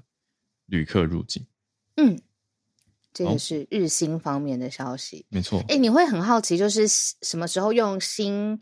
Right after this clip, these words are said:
Speaker 2: 星星的星，什么时候用新加坡的新旧的“新”吗？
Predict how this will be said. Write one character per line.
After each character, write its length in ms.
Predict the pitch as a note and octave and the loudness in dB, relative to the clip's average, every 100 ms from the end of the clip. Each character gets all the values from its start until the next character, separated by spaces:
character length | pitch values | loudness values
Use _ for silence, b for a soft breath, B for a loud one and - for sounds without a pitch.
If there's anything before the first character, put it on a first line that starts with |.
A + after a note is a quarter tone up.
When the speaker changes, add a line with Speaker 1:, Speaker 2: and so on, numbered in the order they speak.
| - | -4
Speaker 2:
星 200 | A3 A3 | 0 0
星 200 | A3 G#3 | 2 0
的 100 | D#3 | 0
星， 260 | - E3 | -2 -2
什 120 | E3+ C#3 | -2 -6
么 60 | |
时 100 | C#3 | -6
候 60 | D#3+ | -6
用 60 | |
新 240 | E3+ F3 E3+ | -4 -4 2
加 160 | E3+ | 2
坡 200 | E3 E3 | 2 2
的 100 | D3+ | 0
新 260 | C#3 - F3 | -2 -2 -4
旧 180 | F3 C#3 | -2 -4
的 100 | C3+ | -6
“新” 260 | - B2 | -10 -10
吗？ 160 | A2 | -12